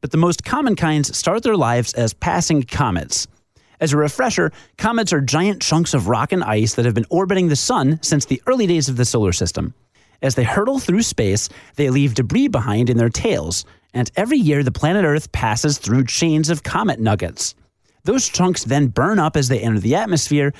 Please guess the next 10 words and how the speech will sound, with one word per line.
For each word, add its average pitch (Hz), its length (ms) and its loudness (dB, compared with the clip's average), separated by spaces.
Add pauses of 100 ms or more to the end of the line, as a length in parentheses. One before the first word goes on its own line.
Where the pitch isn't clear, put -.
(160)
which 139 200 -2
creates 151 300 0
a 117 60 0
beautiful 294 420 0
shower 139 540 0
of 123 120 0
shooting 127 340 2
stars. 76 500 -4 (500)
Every 165 320 0
April, 233 400 0